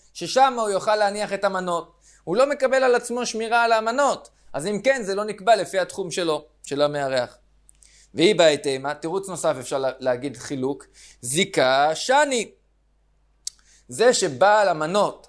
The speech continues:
המארח, זיקה לאורחים שלו את המנות, זה שונה, שזה יחשב ברשותם ולא ברשות השומר. ורב מודה. למה? כי בשביל מה הוא זיקה להם את המנות שיהיו שלהם,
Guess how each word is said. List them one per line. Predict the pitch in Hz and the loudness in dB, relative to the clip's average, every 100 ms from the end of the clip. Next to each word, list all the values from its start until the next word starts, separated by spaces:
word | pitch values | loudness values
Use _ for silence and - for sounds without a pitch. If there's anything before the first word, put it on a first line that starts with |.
| - | -10
המארח, | 139 139 147 196 165 135 | -6 -2 2 4 2 -2
זיקה | 127 143 151 208 196 147 | -8 -8 -2 2 2 2
לאורחים | 147 139 127 208 190 | -2 -2 -4 -8 -8
שלו | 180 147 | -8 -6
את | 131 | -6
המנות, | 151 185 254 269 - - _ _ _ _ | -6 -2 0 0 -2 -12 _ _ _ _
זה | 123 127 208 277 247 | -12 0 6 6 6
שונה, | - 214 294 285 - _ _ _ _ _ _ | -2 -4 -2 -2 -4 _ _ _ _ _ _
שזה | - - 151 165 | -10 -8 -4 -2
יחשב | 156 175 - 269 254 143 107 113 | -2 -2 2 4 4 2 -10 -12
ברשותם | 147 143 143 175 - 269 285 220 | -8 -6 -6 -10 -2 2 2 0
ולא | 226 240 | -2 0
ברשות | 247 233 247 240 | 0 -2 -2 -2
השומר. | - 247 269 269 190 - _ _ _ _ _ _ _ _ - - - 139 | 2 2 4 2 0 -8 _ _ _ _ _ _ _ _ -20 -20 -18 -4
ורב | 143 190 226 208 | 2 4 2 0
מודה. | 220 247 277 165 - _ _ _ _ _ _ | -4 2 2 0 -12 _ _ _ _ _ _
למה? | - 165 160 175 | -4 -4 -2 -6
כי | 180 | -8
בשביל | 143 175 | -12 -8
מה | 226 | -6
הוא | 254 | -4
זיקה | 185 196 220 214 | -6 -2 2 2
להם | 196 175 160 | 2 -2 -6
את | 151 | -6
המנות | 160 170 190 - | -4 -4 -4 -4
שיהיו | 165 175 175 | -4 -4 -4
שלהם, | 175 170 143 131 151 | -2 2 2 2 -2